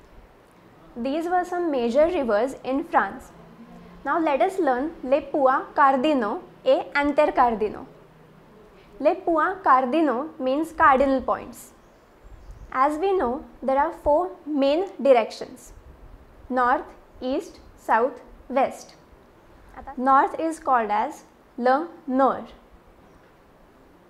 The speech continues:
Le nord. South is called as le sud. Le sud. East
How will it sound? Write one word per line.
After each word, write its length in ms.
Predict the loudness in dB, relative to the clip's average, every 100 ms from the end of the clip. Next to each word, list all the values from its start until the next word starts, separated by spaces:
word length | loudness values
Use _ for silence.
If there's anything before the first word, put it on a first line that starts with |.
| _ _ _ -4
Le 200 | 0 2
nord. 340 | 2 2 -2 -10 -20 -20 -20 _ _ _ -20 _ _ _ _ -20 -20 -20 -20 _ _
South 480 | -4 0 2 0 -10 -20 -8
is 200 | -6 -2
called 280 | 2 2 2
as 320 | -4 -6 -12 -20 _ -8
le 300 | 0 0 0 -8
sud. 440 | -12 -2 -2 -2 -6 -20 _ _ _ _ _ _ -20 -20 _ _ -20 -20 -20 _ _ _ _ _ _ _ -6
Le 220 | -4 -2
sud. 420 | -2 -2 -2 -8 -20 -20 -20 -20 -20 _ _ _ _
East 380 | -6 -6 -8